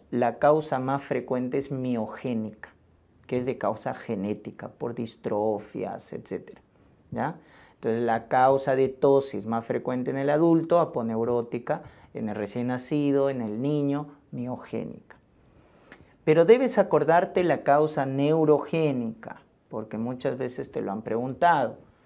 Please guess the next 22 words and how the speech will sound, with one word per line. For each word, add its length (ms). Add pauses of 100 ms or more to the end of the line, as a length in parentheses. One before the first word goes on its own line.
(380)
La 160
causa 360
neurogénica 840
se 160
produce 580
por 640 (600)
debilidad, 1160
o 120
en 120
este 280
caso 300
alteración 840
del 180
parasimpático. 1500 (260)
¿Y 140
quién 360
representa 760
al 140
parasimpático? 1200 (100)
El 240
tercer 720 (300)
par 320